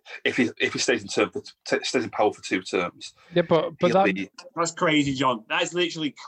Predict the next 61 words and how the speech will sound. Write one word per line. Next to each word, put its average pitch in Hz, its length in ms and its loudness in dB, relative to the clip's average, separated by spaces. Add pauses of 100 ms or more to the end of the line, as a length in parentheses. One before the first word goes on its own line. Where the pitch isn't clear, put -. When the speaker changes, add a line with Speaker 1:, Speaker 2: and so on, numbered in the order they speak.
Speaker 3:
crazy 123 640 0
Speaker 2:
But, 202 160 2
but 143 80 -6
Speaker 3:
what 139 80 -6
you're 175 100 -2
Speaker 2:
wait, 185 120 6
Speaker 3:
saying 117 240 2
there, 117 240 -2
though, 110 160 -6
John. 165 160 0
Speaker 2:
are 202 80 2
you 202 80 -6 (160)
Speaker 3:
It 123 160 -2
is 131 300 -6
because, 123 400 -2
like, 117 180 -2
this 143 160 -2
guy 139 280 0
is 117 160 0
like, 107 240 -4
okay, 101 220 -4
fair 131 160 -2
enough. 107 160 -2
He 117 100 0
might 127 180 0
be 117 80 0
a 110 40 0
nonce 107 400 -2
or 110 80 -6
whatever. 104 340 -2 (120)
Fucking 113 260 -10
hell. 117 160 0 (120)
Speaker 1:
<laughs> 605 120 -2
Speaker 3:
But - 140 0
we're - 80 -2
talking - 180 2
about 143 200 0
age 135 300 0
now, 120 400 0
and, 131 100 -4
like, 127 180 -4
Donald 160 240 0
Trump 175 160 0
is, 147 80 -4
like, 139 200 -4
four 143 200 0
years 127 240 2
younger 139 220 0
than 151 100 2
him, 147 200 2
and 131 100 -6
he's, 120 100 -4
like, 131 180 0
he's, 123 220 0
he's 120 180 -6
some, 113 200 -4
like, 107 180 -4 (140)
way 117 200 0
worse 117 320 0
shit. - 400 -8
So. 101 320 -10